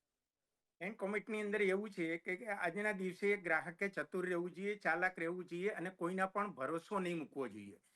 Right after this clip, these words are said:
દાખલા તરીકે ઓ ટી પી હોય, પિન હોય, તો એ ગમે તે હોય, તો તમને એક, અ, અ, એ ટી એમ કાર્ડની એક વાત જણાવી દઉં કે જો એ ટી એમ કાર્ડ,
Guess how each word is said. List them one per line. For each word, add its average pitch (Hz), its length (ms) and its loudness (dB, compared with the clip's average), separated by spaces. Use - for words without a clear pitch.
દાખલા 170 240 2
તરીકે 196 200 4
ઓ 175 140 6
ટી 190 160 2
પી 196 180 -2
હોય, 185 320 4
પિન 196 420 -2
હોય, 180 320 0
તો 180 160 -6
એ 190 140 0
ગમે 180 300 -2
તે 208 140 0
હોય, 190 300 0
તો 202 120 -8
તમને 196 220 2
એક, 202 460 2
અ, 156 180 4
અ, 143 160 -2
એ 165 120 4
ટી 202 140 0
એમ 208 140 4
કાર્ડની 196 460 4
એક 185 160 4
વાત 190 160 4
જણાવી 196 380 2
દઉં 147 240 -4
કે 180 120 4
જો 202 180 0
એ 165 160 2
ટી 202 160 -4
એમ 214 160 0
કાર્ડ, 190 360 2